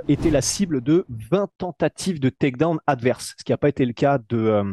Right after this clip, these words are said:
ce qui a pas été le cas de Khamzat, tandis que Ousmane, déjà, ne serait-ce que dans son combat contre Demian Maia et dans son combat contre Colby Covington, rien que dans ces deux combats-là, il a arrêté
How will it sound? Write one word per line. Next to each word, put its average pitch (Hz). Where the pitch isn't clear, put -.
ce -
qui 135
a -
pas 147
été 135
le 120
cas 135
de 120
Khamzat, 123
tandis 123
que -
Ousmane, 143
déjà, 139
ne 151
serait-ce -
que 156
dans 135
son 143
combat 170
contre -
Demian 156
Maia 147
et 139
dans 127
son -
combat 160
contre 123
Colby 180
Covington, 175
rien 156
que -
dans 135
ces 123
deux 165
combats-là, 170
il 139
a 135
arrêté 151